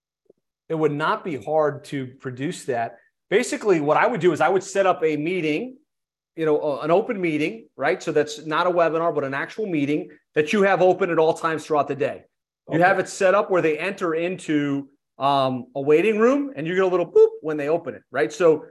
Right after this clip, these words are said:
Speaker 1: at any point in the day, somebody can log in on Zoom and, and kinda see you face to face, and
Speaker 2: Yeah.
Speaker 1: you can see them. Um, you just need to have that meeting link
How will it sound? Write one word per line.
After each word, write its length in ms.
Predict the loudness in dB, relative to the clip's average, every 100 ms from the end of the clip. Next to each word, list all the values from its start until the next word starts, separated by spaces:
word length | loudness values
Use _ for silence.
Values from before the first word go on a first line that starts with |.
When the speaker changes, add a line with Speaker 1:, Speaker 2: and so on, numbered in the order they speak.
| _ _ _
Speaker 1:
at 120 | 2
any 140 | 2
point 260 | 2 0 -2
in 60 | 0
the 60 |
day, 120 | 0
somebody 300 | -2 -4 -6
can 180 | -4 -4
log 280 | 0 0 0
in 100 | -4
on 160 | -4 -6
Zoom 300 | -6 -4 -6
and, 100 | -6
and 340 | -8 -10 -6
kinda 200 | -2 -2
see 280 | -4 -6 -4
you 120 | -4
face 280 | 0 -2 -2
to 80 | -6
face, 460 | -2 -2 -4 -14 _ _
and 120 | -8 -4
Speaker 2:
Yeah. 60 |
Speaker 1:
you 60 | -2
can 100 | -4
see 200 | -4 -4
them. 340 | -2 -2 -4 -10 _ _ _
Um, 220 | -2 -2 -2
you 120 | 0
just 220 | 0 2
need 140 | 2
to 60 | 2
have 220 | 2 2
that 160 | 2 2
meeting 320 | 0 0 0
link 380 | -2 -4 -8